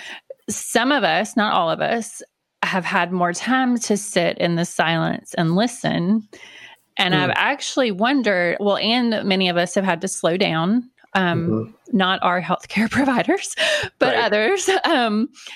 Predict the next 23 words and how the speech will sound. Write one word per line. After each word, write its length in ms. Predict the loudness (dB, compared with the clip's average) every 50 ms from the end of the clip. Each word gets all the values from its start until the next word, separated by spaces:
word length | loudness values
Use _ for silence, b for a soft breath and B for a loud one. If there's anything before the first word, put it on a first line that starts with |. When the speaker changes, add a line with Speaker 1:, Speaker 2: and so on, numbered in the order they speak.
| B B B B B B B B _ _
Speaker 1:
and 640 | 0 0 2 2 2 0 0 -2 -2 -4 -4 -4 -6 -10 _ _ _ _ _ 0
I'm 220 | 2 2 4 4
wondering 520 | 2 2 2 2 0 0 0 2 2 0
if 220 | 0 0 -2 -4 -4
people 300 | -4 -4 -2 0 0 0
are 200 | 0 0 0 -2
listening 920 | 0 0 -2 -2 -2 -4 -4 -2 0 0 0 0 0 0 0 0 -2 -2
and 240 | 0 0 0 2 2
they 120 | 2 2 2
are 200 | 2 0 0 0
maybe 400 | 0 0 0 0 2 2 0 0
for 180 | 0 0 0
the 140 | 2 2 0
first 400 | 0 0 0 0 0 -2 -6 -6
time 420 | -6 -2 0 0 2 2 0 0 2
recognizing 1400 | 2 2 0 0 0 -2 -2 0 0 0 2 2 2 0 -2 0 0 0 2 2 2 2 2 2 0 0 -2 -4 b b b b b b b b
some 300 | b -8 -2 0 2 2
of 160 | 2 0 0 2
their 220 | 2 2 2 2
restlessness 760 | 2 2 0 -2 -2 -2 -2 -2 -2 0 0 0 0 0 0 -2
and 220 | -2 0 0 2
loneliness, 1120 | 2 2 2 2 2 2 2 2 2 2 2 2 0 0 0 -2 -4 -6 -6 -8 -8 -10 _ _ _ _ _ _ _ _ _ _ -2
Speaker 2:
Mm-hmm. 260 | -2 -2 -2 -2 -4